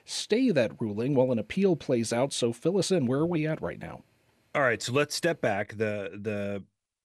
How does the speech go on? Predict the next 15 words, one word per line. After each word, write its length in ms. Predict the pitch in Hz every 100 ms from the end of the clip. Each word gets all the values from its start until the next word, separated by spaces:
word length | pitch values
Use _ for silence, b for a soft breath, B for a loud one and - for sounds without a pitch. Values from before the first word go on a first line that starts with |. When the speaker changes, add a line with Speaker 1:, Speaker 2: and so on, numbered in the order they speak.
| _ _
Speaker 2:
there 280 | 123 113 117
was 160 | 113 107
a 40 |
group 280 | 98 120 123
of 100 | 139
Democratic 600 | 120 120 120 131 117 117
activists 760 | 123 110 - 113 110 110 - -
who, 80 |
who 680 | 104 101 95 101 95 95 101 -
petitioned 680 | - 104 - 117 - 120 110
the 160 | 120 107
State 340 | - 120 107
Board 220 | 104 120 110
of 80 |
Elections, 880 | 107 107 117 107 - 104 87 87 90